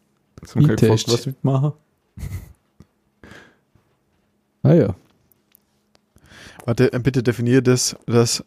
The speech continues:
Speaker 3: dass du ein Blatt Papier bist. Inwiefern siehst du das? Bist du einfach nur ein Blatt Papier oder bist du ein Blatt Papier, das zum Schiffle gemacht worden ist oder zum Flüger, damit du ein bisschen etwas tun kannst? Oder bist du einfach nur da und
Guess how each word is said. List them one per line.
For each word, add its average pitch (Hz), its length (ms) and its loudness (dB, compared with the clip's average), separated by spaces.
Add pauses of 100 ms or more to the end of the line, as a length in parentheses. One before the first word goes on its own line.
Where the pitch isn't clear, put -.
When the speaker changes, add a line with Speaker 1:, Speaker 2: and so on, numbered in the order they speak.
Speaker 3:
dass 117 280 -2
du 120 120 2
ein 107 60 2
Blatt 113 220 0
Papier 123 340 -2
bist. 135 260 -2 (920)
Inwiefern 123 440 0
siehst 123 260 2
du 110 60 2
das? 107 100 0
Bist - 200 -4
du 120 40 2
einfach - 140 -4
nur 113 80 -2
ein 98 40 -8
Blatt 117 200 0
Papier 147 400 0
oder 120 120 -2
bist 120 220 -2
du 120 60 0
ein 110 60 -2
Blatt 123 180 -2
Papier, 139 280 0
das 127 160 -6
zum 113 160 -6
Schiffle 143 320 0
gemacht - 300 -8
worden 139 180 -4
ist 156 120 -6
oder 110 100 0
zum 113 240 -6
Flüger, 151 340 2
damit 117 260 0
du - 40 -10
ein - 20 -10
bisschen - 280 0
etwas 143 240 -2
tun 156 180 4
kannst? 151 340 -2
Oder 117 140 -2
bist 120 200 -4
du 123 40 -2
einfach 123 160 -6
nur 113 140 -4
da 120 240 0
und 113 180 -8